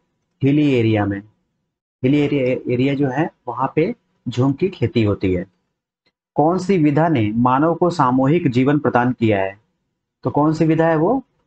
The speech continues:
पशुपालन। तो पशुपालन जो है, मानव को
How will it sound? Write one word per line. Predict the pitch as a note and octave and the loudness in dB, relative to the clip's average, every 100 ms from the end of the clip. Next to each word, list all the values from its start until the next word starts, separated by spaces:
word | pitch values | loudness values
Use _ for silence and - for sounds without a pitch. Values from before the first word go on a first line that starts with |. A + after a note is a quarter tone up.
| _ - | _ -4
पशुपालन। | B2 - - B2 D3+ F#3 F3+ - _ _ | -4 -4 -2 0 2 0 0 -4 _ _
तो | C#3 | -8
पशुपालन | B2 C3 - - B2+ D3 | -4 -4 -2 0 2 2
जो | C#3 B2+ | 0 0
है, | C#3+ E3+ | -2 -2
मानव | C3+ A2+ B2+ D3+ | 0 0 2 0
को | - _ _ B2+ A2+ | -2 _ _ -4 -4